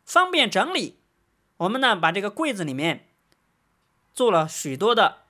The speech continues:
小格子啊，不同的格子呢放不同的物品，其他的物品呢就不能进入到这个格子里面来。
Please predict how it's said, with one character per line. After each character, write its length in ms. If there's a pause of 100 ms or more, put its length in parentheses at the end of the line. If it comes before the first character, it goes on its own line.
(140)
小 260
格 300
子 200 (560)
啊， 280 (460)
不 180
同 220
的 100
格 260
子 120
呢 240 (360)
放 400 (160)
不 140
同 220
的 100
物 140
品， 220 (1300)
其 280
他 200
的 100
物 140
品 160
呢 180 (340)
就 120
不 160
能 180
进 160
入 120
到 120
这 100
个 80
格 220
子 80
里 100
面 160
来。 300